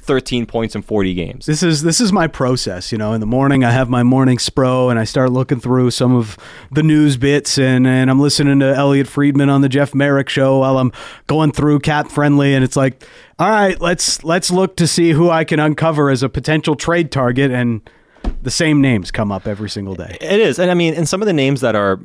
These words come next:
Speaker 1: more long-term, that, like, okay, like, hey, uh, this guy might be a more longer-term fit. It doesn't really fit for what the team is trying to get. Like Trevor Zegras, for instance.
Speaker 2: Yeah.
Speaker 1: That's not to say he's not a young center who isn't supremely talented, but again,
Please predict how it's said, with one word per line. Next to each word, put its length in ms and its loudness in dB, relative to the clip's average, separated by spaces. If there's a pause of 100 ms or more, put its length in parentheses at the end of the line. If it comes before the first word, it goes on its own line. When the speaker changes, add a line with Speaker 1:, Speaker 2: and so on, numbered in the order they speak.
(140)
Speaker 1:
more 260 0
long-term, 680 -2
that, 140 -2
like, 120 -4
okay, 280 -2
like, 160 -4
hey, 320 -4
uh, 400 -8
this 240 -8
guy 180 -4
might 160 -2
be 60 -8
a 60 -2
more 240 -4
longer-term 640 -6
fit. 300 -4 (320)
It 60 -14
doesn't 180 -2
really 180 0
fit 380 -6
for 240 -6
what 120 0
the 60 -10
team 220 -8
is 100 -8 (240)
trying 240 -6
to 60 -6
get. 200 -6
Like 140 -8
Trevor 240 -2
Zegras, 480 -6
for 140 -4
instance. 440 -6
Speaker 2:
Yeah. 220 -2 (560)
Speaker 1:
That's 160 -4
not 140 -2
to 40 -2
say 300 0
he's 160 -2
not 140 0
a 60 2
young 280 -2
center 520 -2
who 500 -6 (280)
isn't 380 -6
supremely 460 -4
talented, 560 -4
but 100 -4
again, 320 -4